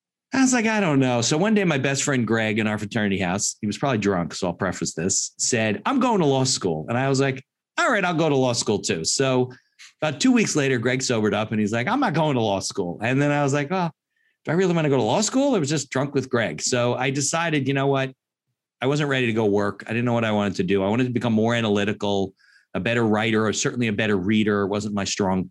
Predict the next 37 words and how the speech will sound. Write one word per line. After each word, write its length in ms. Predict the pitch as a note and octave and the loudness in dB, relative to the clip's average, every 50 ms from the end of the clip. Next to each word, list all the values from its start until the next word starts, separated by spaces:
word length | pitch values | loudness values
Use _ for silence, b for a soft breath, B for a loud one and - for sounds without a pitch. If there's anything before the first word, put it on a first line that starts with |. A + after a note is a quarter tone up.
| _ | _
point. 420 | - - G2+ F#2+ F#2+ F#2+ F#2+ F2+ - _ _ _ _ _ _ _ _ _ _ _ _ _ _ _ _ | -4 -2 0 0 2 0 -2 -4 -6 _ _ _ _ _ _ _ _ _ _ _ _ _ _ _ _
So 360 | - - - - A#2+ G#2+ G#2 | -10 -6 -4 -2 0 0 0
I 60 | G2+ G2+ | 0 0
decided 640 | F2+ G2 - - - A2+ A2 A2 G#2 G2+ F#2 F2+ - - | 0 0 0 0 -2 -2 0 0 0 0 -2 -2 -6 -4
to, 260 | - G2 F#2+ F#2 F#2+ | 0 0 2 2 2
uh, 260 | F#2 F2+ F2+ E2+ - - _ _ _ _ _ _ _ _ _ _ _ _ _ _ | 0 0 -2 -2 -4 -8 _ _ _ _ _ _ _ _ _ _ _ _ _ _
find 240 | - G2 G2+ F#2+ F2+ | -4 -2 -2 0 0
a 40 | |
law 240 | F#2 F2+ G2 F#2 F#2 | 0 0 0 0 0
school 260 | F#2 - - G2+ F#2 F2 | -2 -2 -2 0 0 0
that 120 | F2 - | 0 -4
would 100 | - - | -4 -6
take 300 | - - F2+ F2 F2 F2+ | -4 -4 -4 -4 -2 -2
me, 320 | F2 F2+ F2 E2+ E2 - - _ - | 0 0 0 0 -2 -4 -10 _ -2
give 80 | F2+ | 0
me 100 | F2+ F2+ | 0 0
some 200 | E2+ - E2 D#2 | 0 0 -2 0
money. 480 | D#2+ F2+ F#2+ F#2 F#2 F2+ F2 F2 - - _ | 0 0 0 0 0 0 0 -2 -4 -12 _
'Cause 140 | - - | -12 -6
my 80 | - F2 | -4 -4
dad 260 | E2+ F#2 F#2 F2+ F2+ | -2 -2 -2 0 0
was 140 | F2+ F#2 F2 | 0 0 0
like, 140 | G2 F2+ E2+ | 0 -2 0
"Listen, 240 | A2+ A#2 A2+ G#2 G2 | -2 -2 0 -2 -2
I 80 | G2 | 0
gotta 160 | G#2+ A2 A2 | -2 -2 -2
take 160 | - A2 G2+ F2+ | -4 -4 -4 -2
care 140 | G#2+ G#2+ | -2 0
of 40 | G2+ | 0
your 60 | G2 | 0
sister, 320 | F2+ - A#2 G2+ - - E2 | 0 0 0 0 -2 -4 -4
so 160 | - F#2 F2 | -4 -4 -2
good 180 | F2 A#2+ B2 B2+ | -2 0 2 2
luck." 320 | C#3 C#3+ A#2 G2 - - - _ _ _ b b b b b b b b - | 2 0 0 -4 -6 -14 -20 _ _ _ b b b b b b b b -4
And, 300 | G#2+ G#2+ G2+ G2 F#2+ F#2 | -2 0 0 0 0 0
uh, 360 | G2+ G2+ G2 F#2+ F#2+ F#2+ G2 - _ _ _ _ _ _ _ _ | 0 0 0 0 0 -2 -4 -8 _ _ _ _ _ _ _ _
yeah, 280 | - G2 F#2 D#2+ D2+ | -6 -4 -4 -4 -6